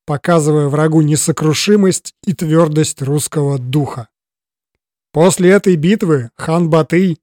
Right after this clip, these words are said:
повелел навеки забыть его имя и отныне именовать злым городом. Итак, во-первых, весь фильм — это действительно подготовка к защите города и сама осада,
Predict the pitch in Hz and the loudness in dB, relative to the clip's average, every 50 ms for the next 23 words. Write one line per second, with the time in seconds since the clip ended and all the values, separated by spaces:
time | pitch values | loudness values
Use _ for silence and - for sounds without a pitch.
0 | _ _ - 139 135 139 143 147 160 170 170 165 156 160 160 165 156 165 170 156 | _ _ -8 -6 -4 -2 -2 0 2 2 2 4 2 2 2 2 2 2 2 2
1 | - - 143 131 123 143 139 131 127 143 127 - - 135 131 131 139 147 - 196 | 0 -2 -4 -2 -2 -2 -2 -2 -2 -4 -4 -4 -6 -6 -4 -4 -4 -4 -2 0
2 | 185 165 147 131 117 107 - _ _ _ _ _ _ _ _ - 185 180 170 160 | 2 2 2 0 -4 -8 -14 _ _ _ _ _ _ _ _ -2 0 2 2 2
3 | - 185 185 196 196 185 175 165 165 160 160 160 156 156 151 151 147 135 - - | 2 2 2 4 4 4 4 4 2 2 2 2 0 0 0 0 -2 -2 -6 -10
4 | _ _ _ _ _ - 131 123 135 151 151 147 143 131 120 - _ _ _ _ | _ _ _ _ _ -10 -6 -4 -2 0 0 2 0 0 -4 -6 _ _ _ _
5 | - 139 156 147 131 120 117 113 107 101 _ _ _ _ _ _ _ _ _ _ | -4 0 0 0 0 -2 -6 -12 -12 -16 _ _ _ _ _ _ _ _ _ _
6 | _ _ _ _ _ _ _ _ _ - 269 269 - - 180 139 123 - _ _ | _ _ _ _ _ _ _ _ _ -6 -6 -2 0 0 0 0 -2 -6 _ _
7 | _ _ _ _ _ _ _ - 135 175 214 226 - 240 208 175 147 127 123 - | _ _ _ _ _ _ _ -2 2 2 2 4 4 2 2 2 2 0 -4 -8
8 | - _ _ _ _ - 185 233 247 - - - 269 294 294 320 269 - 202 180 | -14 _ _ _ _ 0 2 2 2 2 0 2 4 4 4 4 2 0 -2 -4
9 | - 170 156 185 180 - - 269 214 - 165 135 - - 151 147 143 180 180 - | -2 -4 -6 -6 -4 -2 0 -2 0 -2 -4 -4 -2 -2 -2 0 0 0 2 2
10 | 226 226 - - - 151 135 123 156 175 165 - - 196 156 - 160 139 147 220 | 2 2 2 0 -4 -10 -6 -4 -2 -2 -2 -2 -2 -4 -2 -2 -4 0 0 2
11 | 277 262 214 170 139 127 123 120 - _ _ _ _ _ 170 143 - 175 175 190 | 2 4 2 2 0 -2 -6 -10 -14 _ _ _ _ _ -8 -6 -4 -2 0 0
12 | 233 262 247 190 - - 214 180 151 127 117 101 | 2 2 2 0 0 0 0 0 0 -2 -6 -10